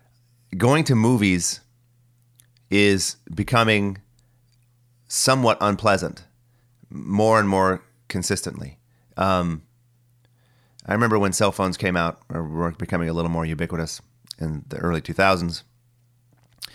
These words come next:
you know, before the iPhone even, um, you started noticing people, you know, people's screens,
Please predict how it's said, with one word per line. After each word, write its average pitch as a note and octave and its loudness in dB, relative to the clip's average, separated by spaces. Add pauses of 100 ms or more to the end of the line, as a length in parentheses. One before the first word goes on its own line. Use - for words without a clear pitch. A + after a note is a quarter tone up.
(420)
you F2 -4
know, F2 0
before F2 0
the F2 2
iPhone E2 0
even, D2 -8 (300)
um, E2 -2 (1500)
you G2 0
started A#2 4
noticing G#2+ 2
people, G2 0 (120)
you F2+ -2
know, F2 0 (100)
people's - -4
screens, G2 -2